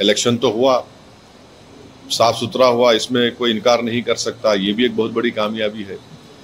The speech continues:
तीसरी बात यह है कि जम्मू में आप देखिए कि उनतीस सीट बीजेपी जीत गई, वहां पर भी कांग्रेस पार्टी एक ही सीट जीती। ये, ये चीज़ों को देखने की ज़रूरत है।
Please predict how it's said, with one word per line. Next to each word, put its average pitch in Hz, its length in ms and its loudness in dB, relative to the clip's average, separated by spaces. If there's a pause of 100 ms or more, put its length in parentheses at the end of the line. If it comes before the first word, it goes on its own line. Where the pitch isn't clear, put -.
(220)
तीसरी 131 300 2
बात 151 300 4
यह 123 100 0
है 135 200 0
कि 147 160 -4
जम्मू 123 480 2
में 117 440 0 (1040)
आप 127 240 4
देखिए 123 560 2
कि 143 340 -4 (160)
उनतीस 151 640 2
सीट 165 180 0
बीजेपी 131 380 4
जीत 101 260 -2
गई, 87 140 -4 (1160)
वहां 131 240 4
पर 143 120 0
भी 143 120 0
कांग्रेस 135 240 2
पार्टी 131 220 2
एक 127 60 2
ही 123 60 -8
सीट 123 160 -2
जीती। 117 280 -6 (2750)
ये, 143 280 2
ये 135 480 4
चीज़ों 196 240 2
को 196 100 6
देखने 180 340 2
की 170 80 2
ज़रूरत 160 340 0
है। 120 120 -2